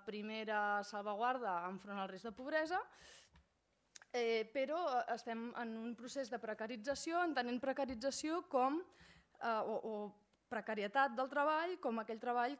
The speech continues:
que és inestable, que no ofereix garanties, que acostuma a estar mal remunerat i que, en definitiva, és insuficient per sostenir una llar. Eh, un dels indicadors clau per entendre aquest, aquesta degradació en la que estem vivint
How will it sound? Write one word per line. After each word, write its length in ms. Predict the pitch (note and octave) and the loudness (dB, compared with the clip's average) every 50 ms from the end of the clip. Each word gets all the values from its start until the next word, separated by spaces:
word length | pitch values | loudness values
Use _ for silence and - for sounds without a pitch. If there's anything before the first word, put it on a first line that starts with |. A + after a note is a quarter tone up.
| - | -6
que 160 | - B3+ A3+ A3+ A3 G#3+ G#3 G3 F#3 - - - _ _ _ | -4 -2 0 0 0 -2 -4 -4 -6 -8 -10 -12 _ _ _
és 160 | - G#3+ G#3 | -10 -8 -6
inestable, 560 | B3 A3+ G#3+ G#3 - - E4 D#4+ D#4 E4+ E4+ | -6 -6 -6 -6 -2 0 2 2 4 2 0
que 80 | E4+ D#4+ | 0 0
no 140 | B3+ A3+ G#3+ | -2 -4 -6
ofereix 320 | - A#3 G3+ F#3+ G3 F#3+ A#3 | -6 -6 -6 -6 -6 -6 -8
garanties, 640 | G#3+ F#3 F#3 G#3+ A#3 A3 D4+ D4+ D#4 D#4 D4+ D4 | -6 -6 -6 -6 -6 -4 -2 -2 0 -2 -2 -4
que 80 | - B3+ | -8 -10
acostuma 320 | G#3+ - G3+ - A3 G3+ | -10 -10 -12 -10 -10 -10
a 80 | G3+ G3 | -10 -8
estar 160 | - A3+ G#3+ | -6 -6 -6
mal 220 | G#3 G3+ F#3+ F#3+ F#3 | -4 -4 -4 -4 -4
remunerat 640 | G3+ G#3+ A3 A#3 B3+ C4+ D4+ D#4+ D#4+ E4 E4+ E4+ B3+ | -6 -6 -4 -2 0 0 2 2 2 2 0 -2 -6
i 80 | A#3 | -8
que, 80 | - A3+ | -8 -8
en 80 | G#3+ G#3+ | -8 -8
definitiva, 560 | G#3 - A3+ A3+ G#3 F#3+ A3 G3+ G3 A3+ A#3+ A#3 | -8 -8 -10 -10 -10 -10 -10 -6 -4 -4 -4 -4
és 100 | A3 G#3+ | -6 -8
insuficient 560 | A#3+ A3+ B3 A#3 A#3+ G#3+ - A3+ G#3 G3+ A3+ A3+ - - - - - - - - _ _ | -10 -10 -8 -8 -8 -6 -6 -6 -6 -8 -10 -12 -16 -20 -20 -20 -20 -20 -20 -20 _ _
per 100 | C4+ B3+ | -6 -6
sostenir 400 | - B3+ - - A#3+ G#3+ G#3 G3+ | -6 -10 -8 -6 -6 -4 -4 -4
una 160 | G3+ G3 F#3 | -4 -4 -4
llar. 160 | E3 D3 F#2+ - - - _ _ _ _ _ _ _ _ _ _ _ _ _ _ _ - - - | -4 -4 -6 -6 -10 -16 _ _ _ _ _ _ _ _ _ _ _ _ _ _ _ -20 -20 -6
Eh, 320 | - A3 A3+ A3 G#3+ A3 G#3+ - - B3+ | -2 -2 0 0 0 -2 -4 -4 -2 -2
un 140 | C4 C4 B3 | 0 2 2
dels 180 | B3 A#3 A#3 | 2 2 2
indicadors 540 | A#3+ A#3+ A#3 A#3 - A3 G#3+ A3 A3 - - | 0 -2 -4 -2 -2 -2 -2 -2 -2 -4 -6
clau 300 | - - D4 C#4+ C#4+ C4+ | -2 0 2 2 2 2
per 100 | A3+ A#3+ A#3 | 0 -4 -4
entendre 340 | A#3 A#3+ B3+ C4 C4 B3+ A3+ | -4 -4 -4 -2 0 0 0
aquest, 340 | G#3+ G#3 - A#3 A#3 A3+ - _ _ - | 0 0 -2 -6 -6 -6 -10 _ _ -14
aquesta 440 | A3+ - - B3 A#3 - - C#4 B3+ | -10 -8 -6 -6 -6 -4 -4 0 0
degradació 760 | A#3 G#3 F#3+ G#3 G#3 G3+ G3 G3+ G3+ - - D#4+ D#4 C#4 A#3+ - - | 0 0 0 0 -2 0 -2 -2 -6 -6 -4 -2 -2 -2 -2 -4 -6
en 100 | A#3 A3+ G#3+ | -8 -6 -6
la 80 | G#3 G3+ | -8 -8
que 260 | - G3 G3 G3 F#3+ F#3+ - - - - - - - - | -6 -6 -6 -6 -8 -8 -12 -18 -20 -20 -20 -20 -14 -14
estem 240 | A3+ - - A#3+ B3 | -8 -4 -2 0 0
vivint 400 | B3+ C4+ D4 D#4+ D#4+ D#4+ F4 | 0 2 2 2 2 0 0